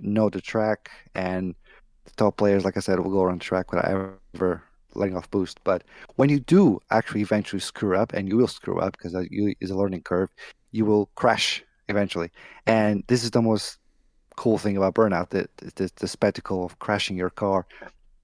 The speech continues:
because they're not licensed cars. They can do whatever they want with it. There's no restrictions. So you see your car getting all mangled up, body panels flying over the place, sparks, and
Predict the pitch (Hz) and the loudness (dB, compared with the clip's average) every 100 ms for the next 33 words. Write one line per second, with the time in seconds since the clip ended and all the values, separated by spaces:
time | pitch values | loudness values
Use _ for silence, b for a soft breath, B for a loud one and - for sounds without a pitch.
0 | _ _ _ - - - 120 113 - 120 | _ _ _ -14 -4 4 4 4 4 6
1 | 120 123 113 101 110 117 107 101 - 107 | 6 6 4 4 4 4 -2 -6 0 2
2 | 120 117 117 110 104 101 101 95 110 123 | 2 0 0 2 2 2 0 0 0 0
3 | 175 - - 104 101 95 - 107 139 139 | -2 -4 -4 -2 -2 -2 -4 -4 -6 -8
4 | - - _ _ _ _ _ _ - 107 | -12 -20 _ _ _ _ _ _ 0 0
5 | 104 113 - 113 110 104 - 107 104 104 | 2 -2 -2 0 0 0 0 0 0 0
6 | 101 104 104 101 98 104 107 101 - B | 2 2 2 -2 -2 -2 2 2 0 B
7 | B - _ - 113 98 - 104 104 92 | B -20 _ 2 2 2 -2 -2 -2 -6
8 | - 107 104 98 95 95 104 98 98 - | 0 2 2 -2 -4 -4 -2 -2 -2 -10
9 | - 107 101 104 - - - B B B | -2 2 2 0 -10 -16 -16 B B B
10 | B - 95 92 92 | B -10 -8 -8 -10